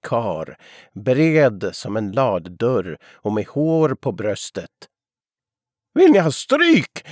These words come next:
Då ska ni ta mig fan." Rösten, som börjat i falsett,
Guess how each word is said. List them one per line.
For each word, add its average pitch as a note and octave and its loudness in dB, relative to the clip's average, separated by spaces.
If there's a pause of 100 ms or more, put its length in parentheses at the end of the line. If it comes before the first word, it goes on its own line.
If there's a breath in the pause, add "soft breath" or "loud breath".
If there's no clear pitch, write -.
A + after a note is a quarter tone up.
Då G#3+ 4 (800)
ska C3 0
ni A#2+ -2
ta C3 -6
mig A#2+ -2
fan." B2+ -2 (800)
Rösten, A#2+ 0
som A#2+ -4
börjat A2 0
i G#2+ -10
falsett, A#2+ -4